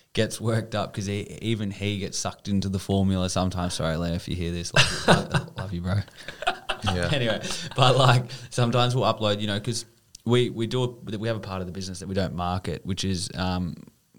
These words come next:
Speaker 1: we do express renovations, we call them, which is, like, one bedroom, two bedroom units or little houses, paint, carpet, new floorboards, repaint, like, uh, new cabinetry, that sort of thing, right? Real express stuff. We don't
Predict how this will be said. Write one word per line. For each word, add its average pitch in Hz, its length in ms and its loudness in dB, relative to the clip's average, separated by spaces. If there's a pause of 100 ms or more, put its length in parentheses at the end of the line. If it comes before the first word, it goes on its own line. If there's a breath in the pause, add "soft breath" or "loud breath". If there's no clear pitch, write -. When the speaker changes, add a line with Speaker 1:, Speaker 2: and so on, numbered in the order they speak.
Speaker 1:
we 95 560 -2 (540)
do 98 280 0
express - 400 0
renovations, 90 500 -4
we 90 100 -8
call 80 200 -6
them, 78 160 -2
which 85 160 -2
is, 95 100 -2
like, 92 260 -2
one 101 240 -8
bedroom, 92 340 -4
two 95 120 -2
bedroom 90 400 0
units 117 460 4
or 90 140 -2
little 92 180 0
houses, 92 420 0
paint, 90 360 -2
carpet, 80 440 -6
new 87 160 -2
floorboards, 73 520 -6
repaint, 82 480 -6 (240 loud breath)
like, 92 180 0
uh, 87 220 0
new 92 200 2
cabinetry, 82 500 -4
that 90 140 -4
sort 90 140 -4
of 85 60 -6
thing, 85 180 -6
right? 87 180 -4
Real 95 260 2
express 85 340 -6
stuff. 82 280 -6
We 95 80 -2
don't 95 400 -2